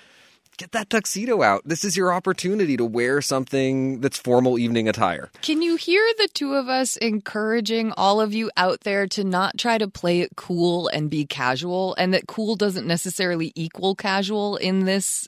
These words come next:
Speaker 2: in this arena? That, that cool actually might be leaning in and showing up dressed super sharp.
Speaker 1: For men, this is one of those places where you are freed from the tyranny of choice.
Speaker 2: <laughs>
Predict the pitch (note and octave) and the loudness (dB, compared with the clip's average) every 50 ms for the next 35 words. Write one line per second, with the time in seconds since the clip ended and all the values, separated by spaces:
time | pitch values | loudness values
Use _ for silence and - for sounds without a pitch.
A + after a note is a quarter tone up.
0 | _ - F#3+ F#3+ F#3 F#3+ G3 G3 - G#3+ G3 F3+ G3 G3+ G#3 G#3+ A3 A3+ A#3 A#3 | _ -4 -2 -2 0 0 -2 -2 -2 -4 -4 -2 -2 -2 0 0 0 -2 -2 -4
1 | - _ - - - - - - _ - G3+ - - A#3 - G3+ F3+ - - - | -8 _ -20 -20 -20 -20 -20 -14 _ 2 4 4 4 4 2 0 0 0 -2 -8
2 | - A#3 A#3 A#3 G#3+ G3+ G3 G#3 - - - F#3+ G3 F#3+ F#3+ F#3 F3+ F#3 F#3+ - | -4 -2 -2 -2 0 2 0 0 0 -2 -4 -4 -4 -2 0 0 0 0 -2 -4
3 | - G3 F#3+ F#3 F3 E3+ - - - F3 F3+ F#3+ F#3+ G3 G3 G3 F#3+ F#3+ F#3 F3+ | -4 -2 0 0 0 -2 -2 -4 -4 -4 -2 0 0 2 2 2 2 2 0 0
4 | F3+ F3 E3+ E3+ D#3+ - C#3+ D#3 D#3+ - - - F3+ E3+ E3+ E3 E3+ E3+ D#3+ D#3 | 2 0 0 -2 -2 -4 -2 -2 0 0 0 2 2 2 2 2 2 2 2 2
5 | D3 C#3+ C#3+ - - _ _ _ - D#3 C#3+ - - D3+ D3 C#3+ C3 B2+ - - | 2 2 0 -2 -8 _ _ _ -20 -14 -10 -6 -2 0 2 2 2 0 -2 -4
6 | - - - - - - - C3 - - - G#1 - - _ _ - - - - | -6 -8 -8 -8 -8 -6 -6 -6 -6 -8 -10 -16 -18 -18 _ _ -8 -6 -6 -6
7 | - - - _ _ _ _ _ _ _ _ _ _ _ _ _ _ - - - | -10 -14 -18 _ _ _ _ _ _ _ _ _ _ _ _ _ _ -20 -2 2
8 | - D#3 C#3 D3 D#3+ D#3+ F3 F#3 G3+ G#3+ A3+ G#3+ F3 - _ - A#2+ B2 D#3 C#3 | 4 4 6 6 6 6 6 6 4 2 0 -2 -4 -6 _ -10 -6 -4 -2 -2
9 | - D#3 C#3+ B2 C3+ D3 D3 D3 C#3+ D3 D3 - - D#3 D3+ D3+ - - D3 C3 | 0 -2 0 0 2 2 4 4 4 4 2 2 0 0 0 0 0 -2 -2 -2
10 | B2+ C3+ B2+ B2+ B2+ B2 B2 A#2 B2 B2 A#2 A2 - - - - C#3 C#3 C#3+ C#3+ | 0 0 0 2 2 0 0 2 2 4 4 2 2 -2 -2 0 0 2 2 0
11 | B2+ - C3+ B2+ A#2+ A#2 - - B2 A2+ A#2 A2+ A2+ G#2+ G#2 F#2 - - - - | -2 -2 -2 -2 -2 -4 -4 -4 -4 -2 -2 -2 -2 -4 -6 -6 -8 -8 -8 -8
12 | B1+ - - - - G3+ B3 D4+ F4+ - B4+ C5+ | -10 -8 -8 -6 -4 -2 0 0 2 4 4 4